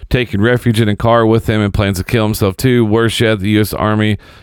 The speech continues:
has swooped in in just the nick of time, and the mist has retreated, making all that killing in vain.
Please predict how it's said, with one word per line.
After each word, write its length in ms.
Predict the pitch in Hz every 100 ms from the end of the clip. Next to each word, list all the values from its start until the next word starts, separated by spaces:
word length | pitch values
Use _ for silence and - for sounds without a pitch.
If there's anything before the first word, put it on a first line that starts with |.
| -
has 160 | 98 -
swooped 280 | 117 107
in 200 | 113 110
in 120 | 104 95
just 220 | 104 104
the 80 | 101
nick 220 | 107 92
of 80 | 98
time, 360 | 113 104 101
and 140 | 76 98
the 80 |
mist 320 | 98 101 104 -
has 160 | 90
retreated, 640 | 90 87 117 104 104 98 - - - -
making 260 | - 101 95
all 140 | 101
that 120 | 101 92
killing 300 | 113 98 95
in 140 | 90
vain. 280 | 104 101